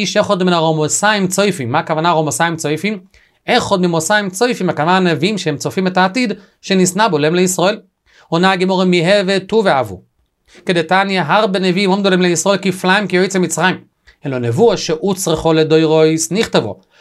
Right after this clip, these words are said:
אומר רש"י, "הוא צריכו לדוירויס ללמוד תשובה או רעה." זה נכתבו, ואלו כל ארבעים ושמונה, ארבעים ושמונה נביאים. רש"י מפרט אותם, ארבעים ושש, שניים הוא אומר שהוא לא יודע, הגר"א מוסיף את השניים הנוספים.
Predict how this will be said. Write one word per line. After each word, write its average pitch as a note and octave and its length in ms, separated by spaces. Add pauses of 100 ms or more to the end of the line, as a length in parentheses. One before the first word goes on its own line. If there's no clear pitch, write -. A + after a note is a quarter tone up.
(160)
אומר F#3 240
רש"י, E3 300
"הוא F#3 140
צריכו E3 220
לדוירויס D#3+ 480
ללמוד E3 460
תשובה E3 460
או E3 160
רעה." D#3+ 400 (680)
זה C#3+ 160
נכתבו, G#3 380
ואלו F#3 320
כל F#3+ 200
ארבעים F3 260
ושמונה, E3+ 300
ארבעים E3+ 240
ושמונה F3+ 280
נביאים. F3+ 340 (320)
רש"י F#3+ 280
מפרט F3+ 400
אותם, F3 420
ארבעים C#3 320
ושש, F3+ 360
שניים E3+ 380
הוא C#3 200
אומר C#3 220
שהוא A#2+ 180
לא C3 60
יודע, E3+ 340
הגר"א C#3+ 260
מוסיף F#3+ 320
את F3 100
השניים E3+ 300
הנוספים. D#3 500